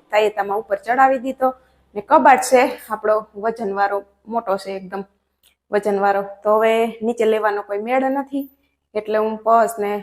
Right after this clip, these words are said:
નવા પછી કપડાં ને સ્વેટરું ને એવું બધુંય છે ને ઉપર મૂકી જાઉં, જોતું હોય તે લઈ જઈએ. ને આપણે ભાવેશભાઈ છે ને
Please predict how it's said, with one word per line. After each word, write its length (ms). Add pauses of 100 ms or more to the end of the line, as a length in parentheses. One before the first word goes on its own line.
(180)
નવા 420
પછી 440
કપડાં 560
ને 120 (480)
સ્વેટરું 540
ને 100 (180)
એવું 240
બધુંય 500
છે 120
ને 160 (520)
ઉપર 240
મૂકી 260
જાઉં, 240 (160)
જોતું 180
હોય 140
તે 140
લઈ 240
જઈએ. 300 (760)
ને 80
આપણે 220
ભાવેશભાઈ 680
છે 100
ને 160